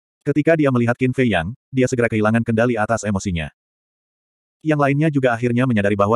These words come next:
Qin Fei Yang tidak lagi bernapas, dan mereka semua diam-diam meneteskan air mata. Pada saat ini, tak seorang pun berbicara lagi, dan seluruh desa terdiam membisu. Pada saat yang sama, dunia penyu hitam. Sekelompok orang juga berkumpul di Tanah Iblis.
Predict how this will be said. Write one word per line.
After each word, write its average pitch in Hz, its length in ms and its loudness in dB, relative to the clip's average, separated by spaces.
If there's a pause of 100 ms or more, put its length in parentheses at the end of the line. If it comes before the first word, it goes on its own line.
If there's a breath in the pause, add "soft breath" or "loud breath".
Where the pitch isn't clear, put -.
Qin 123 160 -4
Fei 113 120 0
Yang 110 200 0
tidak 123 160 0
lagi 120 160 0
bernapas, 127 480 0 (160)
dan 117 160 2
mereka 98 240 -2
semua 110 240 0
diam-diam 117 280 2
meneteskan 120 520 -2
air 98 240 -4
mata. 85 240 -4 (800)
Pada 143 240 2
saat 135 240 -2
ini, 95 320 -4 (400)
tak 156 160 0
seorang 139 320 0
pun 139 160 2
berbicara 117 360 0
lagi, 120 360 0 (160)
dan 120 160 0
seluruh 117 240 0
desa 123 240 0
terdiam 127 320 0
membisu. 185 400 -4 (1160)
Pada 147 200 2
saat 135 280 -2
yang 131 160 0
sama, 92 360 -2 (360)
dunia 147 360 0
penyu 139 240 0
hitam. 104 360 -2 (480)
Sekelompok 143 480 0
orang 135 240 0
juga 123 160 0
berkumpul 120 400 0
di 120 120 -2
Tanah 135 240 0
Iblis. 90 440 -6